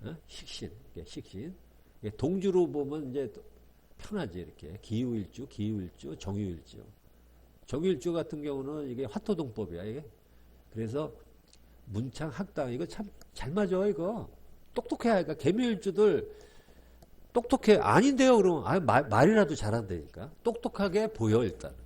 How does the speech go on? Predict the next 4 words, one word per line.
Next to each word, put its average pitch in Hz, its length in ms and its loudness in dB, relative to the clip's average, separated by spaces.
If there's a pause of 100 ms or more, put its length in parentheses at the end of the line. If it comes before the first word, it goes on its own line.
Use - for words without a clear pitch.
(680)
네, 87 180 -10
그런 123 240 0
것들. 107 580 -10 (2750)
천의성. 220 680 0